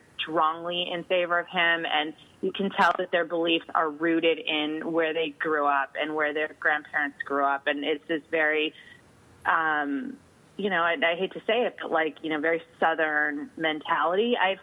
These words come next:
heard, but for every voice that I've heard speaking out so strongly for it, I think I've heard more against.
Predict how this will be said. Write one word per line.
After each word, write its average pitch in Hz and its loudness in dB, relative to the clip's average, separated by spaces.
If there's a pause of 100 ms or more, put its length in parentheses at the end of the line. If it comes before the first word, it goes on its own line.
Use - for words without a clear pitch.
(140)
heard, 208 0
but 196 -4
for 202 -2
every 226 0
voice 202 -2
that 196 -2
I've 180 0
heard 175 0
speaking 170 -4
out 156 0 (160)
so 175 2
strongly 156 0 (160)
for 156 0
it, 214 2
I 180 -2
think 226 -4
I've 196 0
heard 160 -6
more 139 -2
against. 120 -8